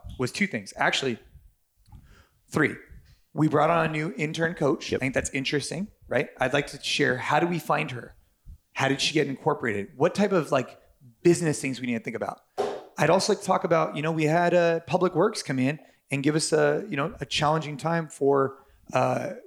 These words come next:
Speaker 1: having classes before six A M. I didn't even know that was a thing. What's going on with that? Let's talk
Speaker 2: Yeah.
Speaker 1: about that. And finally, I'd like to talk about it for a gentleman who visited us from Canada, came a long way,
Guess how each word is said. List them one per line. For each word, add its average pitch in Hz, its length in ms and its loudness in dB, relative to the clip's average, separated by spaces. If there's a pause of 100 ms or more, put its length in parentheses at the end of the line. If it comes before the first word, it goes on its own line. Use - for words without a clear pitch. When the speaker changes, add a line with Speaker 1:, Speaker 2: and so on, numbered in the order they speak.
(360)
Speaker 1:
having 156 300 0
classes 151 400 -4
before 151 440 0
six - 280 -6
A 147 80 2
M. 165 180 -2 (460)
I 185 60 4
didn't 254 100 6
even 220 100 4
know 208 100 4
that 190 120 4
was 160 100 4
a 220 60 4
thing. 294 420 0
What's 196 160 0
going 220 200 2
on 254 120 4
with - 120 2
that? - 220 -2
Let's 151 120 -4
talk 190 180 2
Speaker 2:
Yeah. 196 60 -2
Speaker 1:
about 180 160 2
that. 185 320 0 (360)
And 156 160 0
finally, 214 320 4
I'd 160 80 4
like 160 140 0
to - 60 -12
talk 170 160 0
about 151 140 2
it - 60 -6 (140)
for 156 100 0
a 131 140 4
gentleman 160 480 2 (300)
who 143 180 4
visited 156 400 2
us 143 180 4
from 123 500 0
Canada, 175 540 2 (440)
came 143 160 2
a - 20 2
long 180 320 4
way, 151 300 2